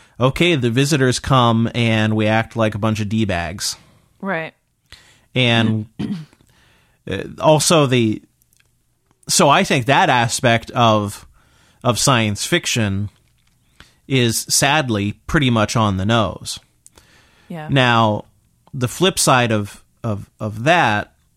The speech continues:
Speaker 1: where you have the whole, oh, alien abductions and,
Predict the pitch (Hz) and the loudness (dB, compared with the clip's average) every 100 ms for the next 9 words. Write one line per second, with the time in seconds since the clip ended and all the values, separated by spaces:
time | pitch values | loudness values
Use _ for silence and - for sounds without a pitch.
0 | _ _ 123 127 120 113 120 107 104 110 | _ _ -2 2 2 2 2 0 -2 0
1 | 123 113 104 101 95 _ _ - - _ | 2 2 2 0 -4 _ _ -20 -20 _
2 | _ _ _ _ 160 143 131 147 139 123 | _ _ _ _ 2 4 4 2 4 2
3 | 107 113 139 135 - 143 127 120 117 113 | 0 2 2 2 0 2 2 2 2 0
4 | 110 - 135 117 110 104 101 101 104 | -2 -4 -2 0 0 0 -2 -2 -6